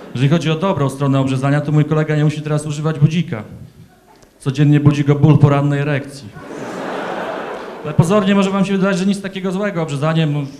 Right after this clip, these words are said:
może być nawet pomocne w niektórych czynnościach, na przykład seksualnych. Ale nie wiecie wszystkiego, nie wiecie, że mój kolega ma solidnie przejebane, bo brak napletka to już trzecia cecha, która łączy go z Żydami. Pierwsza, fundamentalna, to taka, że Krzysztof, tak ma na imię mój kolega, jest Żydem.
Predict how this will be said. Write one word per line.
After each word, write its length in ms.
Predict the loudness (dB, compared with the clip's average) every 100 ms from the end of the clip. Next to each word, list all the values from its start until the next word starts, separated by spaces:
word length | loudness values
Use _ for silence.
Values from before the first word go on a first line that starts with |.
| -10
może 200 | -6 -6
być 120 | -4
nawet 180 | -4 -2
pomocne 400 | -2 -2 -2 0
w 40 |
niektórych 280 | 0 0 -4
czynnościach, 500 | -4 -2 -2 -4 -8
na 100 | -10
przykład 260 | -10 -12 -12
seksualnych. 640 | -14 -8 -4 -4 -2 -4 -6 -16 -20 -20 -20 -6
Ale 100 | 0
nie 60 |
wiecie 200 | 0 -2
wszystkiego, 360 | -4 -6 -4 0
nie 100 | 2
wiecie, 140 | 2
że 80 | 2
mój 120 | 4
kolega 240 | 2 0 -2
ma 80 | -4
solidnie 340 | -4 -4 -4
przejebane, 440 | -4 -6 -2 -2
bo 80 | -2
brak 240 | -2 -4 -4
napletka 360 | -6 -8 -8
to 80 | -12
już 100 | -10
trzecia 240 | -8 -8
cecha, 260 | -6 -6 -6
która 180 | -4 -2
łączy 240 | 0 -2
go 120 | -6
z 80 | -8
Żydami. 400 | -6 -4 -4 -6 -10 -18 -20 -20 -20 -20 -20 -20 -18 -18 -16 -16 -16 -16 -18 -20 -20 -20 -20 -20 -20 -16 -8
Pierwsza, 340 | -6 -4 -4
fundamentalna, 600 | 0 2 2 2 2 2
to 60 | 2
taka, 220 | -2 -2
że 100 | -2
Krzysztof, 480 | -2 -4 -4 -6 -8 -10 -20
tak 120 | -10 -2
ma 80 |
na 80 | 2
imię 160 | 6 6
mój 120 | 6
kolega, 360 | 2 -4 -6 -4
jest 240 | -4 -2
Żydem. 280 | -2 -2